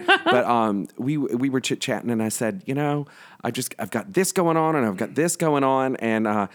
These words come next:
Speaker 2: she came over, uh, yesterday to help me
Speaker 1: Yeah.
Speaker 2: get ready for, uh, a little benefit thing I was throwing at home to watch the premiere of Drag Race.
Speaker 1: Woo woo!
Speaker 2: And it was, it was really nice to have her here. And so we were getting the house set up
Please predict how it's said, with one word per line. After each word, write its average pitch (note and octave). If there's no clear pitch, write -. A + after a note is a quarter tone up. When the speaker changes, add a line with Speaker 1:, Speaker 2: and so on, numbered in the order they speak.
Speaker 2:
she -
came D3
over, A#2+
uh, G2+
yesterday A2+
to G2+
help A#2
me A2+
Speaker 1:
Yeah. D3+
Speaker 2:
get B2+
ready A#2+
for, G#2
uh, G2
a G#2
little A2
benefit A#2+
thing A2
I G2+
was G2+
throwing B2
at F#2+
home A#2
to A2+
watch G#2+
the A#2
premiere A#2
of G2
Drag D3+
Race. C3+
Speaker 1:
Woo F#4
woo! G3+
Speaker 2:
And A#2
it B2
was, A#2
it A#2+
was G#2+
really B2
nice A#2+
to A#2+
have A#2+
her B2
here. A2
And G#2+
so B2+
we B2+
were B2+
getting A#2+
the A#2+
house A#2
set A2+
up G#2+